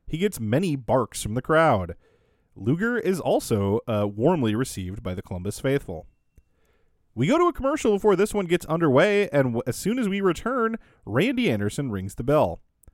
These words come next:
The two men shake hands, and the crowd applauds their sportsmanship as Tony and Larry wonder where Sting has been tonight.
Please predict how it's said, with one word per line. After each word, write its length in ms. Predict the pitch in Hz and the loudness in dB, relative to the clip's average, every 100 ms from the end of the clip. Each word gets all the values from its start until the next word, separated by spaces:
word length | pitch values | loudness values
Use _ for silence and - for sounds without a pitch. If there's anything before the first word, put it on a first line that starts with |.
| _ _ _ _ | _ _ _ _
The 80 | 117 | -4
two 180 | 262 | -2
men 200 | 330 233 | 0 0
shake 260 | 220 214 226 | 2 0 0
hands, 360 | - 113 110 131 | -4 -4 -4 -4
and 80 | |
the 60 | 117 | -6
crowd 300 | - 190 202 | 0 2 2
applauds 420 | 143 - 240 254 | 0 -4 -2 -2
their 140 | 226 220 | -4 -6
sportsmanship 760 | - 269 - 110 - 101 - | -4 -6 -4 -8 -6 -6 -4
as 140 | 113 - | -6 -6
Tony 320 | - 214 320 | -4 -4 -4
and 100 | 208 | -4
Larry 300 | 104 92 113 | -4 -2 -2
wonder 320 | 104 98 104 | -2 0 0
where 140 | 123 | 0
Sting 300 | 160 - 214 240 | -4 -4 -4 -4
has 100 | 101 | -4
been 180 | 95 | -6
tonight. 360 | 92 90 87 87 | -8 -10 -10 -12